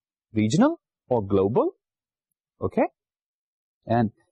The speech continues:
environment affects them, and because of that effect, stimuli are generated, and that stimuli actually create a reason,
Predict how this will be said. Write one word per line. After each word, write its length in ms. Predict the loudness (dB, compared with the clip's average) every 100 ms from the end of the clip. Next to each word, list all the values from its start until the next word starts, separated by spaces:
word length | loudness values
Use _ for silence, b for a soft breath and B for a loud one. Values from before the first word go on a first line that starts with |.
| _ -2
environment 720 | 0 0 2 4 4 4 2 -2 _ _ _ _ _ _ _ _ _ _ _ _ _ _ _ _
affects 400 | -8 -6 -6 -4
them, 180 | -2 -2 -4 _ _ _ _ _
and 280 | -2 0 -2 -2
because 240 | -2 0
of 120 | 0
that 160 | 0 -2
effect, 440 | -4 -4 -4 -6 -20 -14
stimuli 640 | -6 -2 0 2 2 0
are 200 | 0 -2
generated, 640 | -2 0 0 0 0 -4 _ _ _ _ _ _ _ -4
and 400 | 0 2 0 -2 _ -10
that 320 | -2 0 0
stimuli 560 | -2 0 0 2 0 0
actually 540 | -4 -4 0 0 0 -4
create 680 | -2 2 2 2 0 -2 -10 _ _ _ -6
a 100 | -2
reason, 680 | 0 2 2 0 0 -4 -6